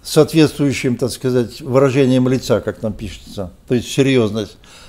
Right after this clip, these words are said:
А вот один Перчаткин там среди них сидит улыбающийся, он доволен этой ситуацией, что он среди конгрессменов. И говорит, что смогло свести вместе столь, говорит, разных людей? Конгрессмены Соединенных Штатов и, многоточие,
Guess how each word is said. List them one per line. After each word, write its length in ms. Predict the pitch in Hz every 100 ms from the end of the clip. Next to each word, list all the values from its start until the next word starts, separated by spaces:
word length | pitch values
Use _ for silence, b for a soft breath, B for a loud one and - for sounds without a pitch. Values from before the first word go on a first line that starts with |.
| B B B _
А 140 | - 98
вот 120 | 107
один 240 | 117 135
Перчаткин 540 | 127 123 - 151 - 123
там 220 | 127 110
среди 260 | - 117 120
них 200 | 127 98
сидит 280 | 131 123
улыбающийся, 760 | 135 131 123 113 95 120 98 120
он 160 | 127
доволен 480 | 123 131 139 165 170
этой 240 | 147 131 120
ситуацией, 640 | 135 123 117 95 104 104
что 140 | -
он 80 | 117
среди 320 | 95 127 120
конгрессменов. 720 | 113 117 117 123 151 113 104 - B B B B B B -
И 60 |
говорит, 180 | 143 175
что 240 | - 302 254
смогло 440 | 254 269 214 214
свести 500 | 165 - 214 160 214
вместе 500 | 160 156 208 156 -
столь, 320 | 147 - 170 151
говорит, 280 | 156 147
разных 420 | 170 175 143 156 165
людей? 480 | 165 165 123 90 - - _ b b b b -
Конгрессмены 600 | 135 160 160 - 190 156
Соединенных 560 | 131 160 160 170 160 151
Штатов 520 | - 240 226 139 190
и, 380 | 240 202 165 95 - b b b -
многоточие, 600 | 127 131 156 156 131